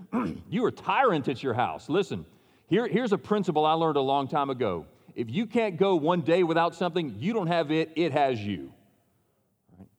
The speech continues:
And so you've got to demonstrate and say no to technology on a consistent basis. Otherwise, it will take over your life. And then, of course, absolutely set limits. Uh, no child under the age of X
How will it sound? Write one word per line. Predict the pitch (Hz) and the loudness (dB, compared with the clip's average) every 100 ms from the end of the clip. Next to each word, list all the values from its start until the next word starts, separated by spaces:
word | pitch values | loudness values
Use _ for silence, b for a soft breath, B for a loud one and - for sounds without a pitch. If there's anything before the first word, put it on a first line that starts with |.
| _ _ - | _ _ -6
And | 147 | -2
so | 180 | 0
you've | 165 247 | 0 2
got | 294 269 | 2 2
to | |
demonstrate | 175 190 226 214 - 175 160 | 2 2 2 2 2 0 0
and | 175 | 0
say | 190 170 | 0 2
no | 151 156 226 277 226 | 2 4 6 6 4
to | 185 175 | 2 0
technology | 190 160 165 214 208 135 151 | 0 0 2 2 2 0 -2
on | 147 151 | -2 -2
a | |
consistent | 160 131 202 196 160 | -4 -4 -4 -4 -4
basis. | 143 185 143 | 0 -2 0
Otherwise, | 170 175 160 135 | -2 2 2 2
it | 170 | 0
will | 143 | -2
take | - - 185 196 - | -4 -4 -4 -6 -4
over | 175 170 156 160 156 B B _ | 0 0 0 -4 -6 B B _
your | 113 131 135 | -2 0 0
life. | 120 127 117 B - | 2 2 0 B -4
And | - | 0
then, | 247 | 2
of | 240 | 0
course, | - 294 240 | 0 0 0
absolutely | 208 208 214 233 170 | -2 -2 -2 0 -2
set | - 165 135 | 0 -2 0
limits. | 123 92 - - - _ _ _ _ _ _ _ _ _ _ _ | -4 -6 -12 -20 -20 _ _ _ _ _ _ _ _ _ _ _
Uh, | - 131 - - - | -6 -6 -6 -16 -6
no | 120 208 | 0 2
child | 233 220 226 220 | 2 2 4 4
under | 202 185 | 2 2
the | 185 | 2
age | 180 208 165 | 2 2 0
of | 165 - | -2 0
X | 180 151 - - - | 0 0 -6 -18 -18